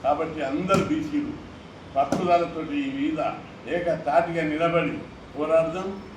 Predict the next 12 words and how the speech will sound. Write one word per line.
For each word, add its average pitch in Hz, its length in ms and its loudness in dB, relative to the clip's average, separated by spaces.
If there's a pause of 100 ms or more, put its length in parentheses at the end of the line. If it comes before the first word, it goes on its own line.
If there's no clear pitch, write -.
(360)
చిన్న 156 260 -4
చిన్న 143 420 -4 (440)
మిత్రభేదాలు 165 680 0
ఉన్నా, 170 180 -2
వైరుధ్యాలు 151 680 0
ఉన్నా, 185 380 0 (340)
అవన్నీ 135 280 0
చదువుకొని 160 640 0
నలభై 143 320 0
రెండు 170 280 0
శాతం 160 420 0
సాధించడమే 208 760 2